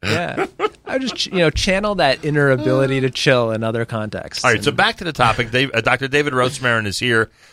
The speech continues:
Speaker 2: Center for Anxiety. What practical <coughs> advice are we giving to parents for the next few weeks as they go through the next thirty days? 'Cause in about thirty days, the kids
Speaker 1: Right.
Speaker 2: will be getting on the bus. What are we telling them about preparing themselves and their children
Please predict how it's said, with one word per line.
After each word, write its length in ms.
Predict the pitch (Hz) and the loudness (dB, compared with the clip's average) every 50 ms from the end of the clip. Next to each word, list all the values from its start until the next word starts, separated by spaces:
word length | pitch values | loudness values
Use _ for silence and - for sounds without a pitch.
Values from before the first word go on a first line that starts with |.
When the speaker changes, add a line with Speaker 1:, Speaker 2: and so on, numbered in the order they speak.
| _ _ - | _ _ -8
Speaker 2:
Center 360 | - - 143 131 135 117 131 | -4 -2 -2 -2 -2 -2 -4
for 160 | 113 123 120 | -2 0 0
Anxiety. 560 | 113 110 110 104 110 110 101 101 104 104 104 - | 0 0 -2 0 0 2 2 2 0 -2 -4 -4
What 460 | - 127 120 127 151 160 170 - - - | -4 -2 2 4 6 6 4 2 -2 -8
practical 500 | - 143 139 139 135 - - - - 123 | -4 -2 -2 -2 -4 -6 -8 -6 -2 -2
<coughs> 60 | 123 | -2
advice 400 | - - 113 110 107 107 101 262 | 0 2 2 2 2 2 0 0
are 100 | 330 98 | 0 -2
we 120 | 98 101 95 | -2 -4 -4
giving 320 | 90 113 113 110 110 110 104 | -4 -2 -2 -2 -4 -4 -6
to 100 | 117 107 | -8 -8
parents 600 | - - 107 98 95 92 92 95 87 - - - _ _ _ _ - 120 117 - | -4 -2 -2 0 0 -2 -4 -6 -8 -12 -16 -20 _ _ _ _ -20 -20 -10 -4
for 100 | - 110 | -2 -2
the 100 | 101 98 | -2 -2
next 260 | 104 107 104 - - | -2 -2 -4 -4 -6
few 260 | - - 101 101 95 | -10 -8 -6 -6 -4
weeks 280 | 87 82 78 - - - | -4 -6 -10 -10 -10 -8
as 120 | 85 80 82 | -8 -6 -6
they 100 | 92 92 | -6 -6
go 180 | 90 117 131 131 | -4 -2 -4 -4
through 140 | - 127 117 | -4 -6 -8
the 60 | 110 | -6
next 260 | 113 123 - - - | -6 -6 -6 -8 -8
thirty 300 | - 127 131 147 160 165 | -4 -4 -2 -2 -2 -2
days? 300 | 156 143 120 107 110 117 - | -2 -2 -2 -2 -4 -4 -6
'Cause 140 | - 95 92 | -8 -8 -6
in 100 | 98 101 | -4 -4
about 320 | 92 92 110 127 131 - | -2 0 0 -2 -2 -2
thirty 200 | - 120 110 101 | -4 -4 -4 -4
days, 220 | 95 101 101 95 - | -4 -6 -6 -6 -8
the 60 | 104 | -12
kids 180 | - - 107 98 | -10 -8 -6 -4
Speaker 1:
Right. 160 | 95 98 101 | -4 -4 -4
Speaker 2:
will 60 | 98 | -2
be 200 | 101 107 107 104 | -2 -2 -4 -4
getting 260 | 95 95 101 107 110 107 | -6 -6 -6 -6 -4 -4
on 80 | 113 117 | -4 -4
the 80 | 120 | -4
bus. 420 | 113 104 107 92 85 82 - - - _ _ _ _ _ _ _ _ _ - | -2 -2 0 0 -2 -2 -6 -12 -16 _ _ _ _ _ _ _ _ _ -10
What 260 | 92 95 117 131 113 | -2 0 0 0 0
are 60 | 120 | 0
we 120 | 123 120 | -4 -4
telling 280 | 107 - 107 104 101 98 | -6 -4 -4 -4 -4 -4
them 100 | 95 90 | -6 -6
about 140 | 87 92 87 - | -6 -6 -6 -8
preparing 460 | 90 - - 101 95 92 90 90 87 _ _ _ _ _ _ _ - 95 92 95 87 | -12 -8 -6 -4 -4 -4 -4 -6 -10 _ _ _ _ _ _ _ -18 -16 -16 -10 -6
themselves 840 | 87 98 90 82 - - - 143 143 151 175 208 220 196 151 - | -4 -4 -4 -4 -4 0 0 2 2 2 0 -2 -2 -4 -6 -10
and 220 | - 120 120 123 123 | -6 -6 -4 -2 -2
their 120 | 123 117 | -4 -4
children 540 | 113 - - 113 107 95 85 90 87 85 | -4 -4 -4 -2 -2 -2 -4 -8 -10 -10